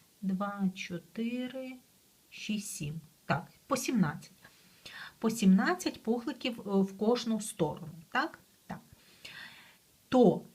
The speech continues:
я взяла від центру, ось я пришивала на відстані, м, три ниточки, ось там, де в мене наміточка. Я взяла в центрі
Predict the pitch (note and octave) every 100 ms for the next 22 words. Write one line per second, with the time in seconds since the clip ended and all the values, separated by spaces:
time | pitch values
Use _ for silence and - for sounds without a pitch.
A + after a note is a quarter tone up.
0 | _ F#3+ B3 D#4+ - B3+ G3 F3 F#3 F#3+
1 | - F3+ D#3 D3+ D#3+ - C4+ - A#3+ A#3+
2 | G3+ G3 G3+ - G3+ G#3+ G3+ F3+ F3+ F3+
3 | F3 F3 G3 G3 - F#3 E3+ E3 E3 D#3+
4 | - E3 D3+ D3+ D#3 F3+ - - G3 F#3
5 | D#3 D3+ D3 G3 - C#4 - E4+ - -
6 | F#3 F#3 F3+ F3 E3 D#3+ D#3+ D#3 C#3+ -
7 | - A#3 D4 F#4 G3 E3+ D3 - D#3 D3+
8 | D#3 F#3 A#3 C#4+ D#4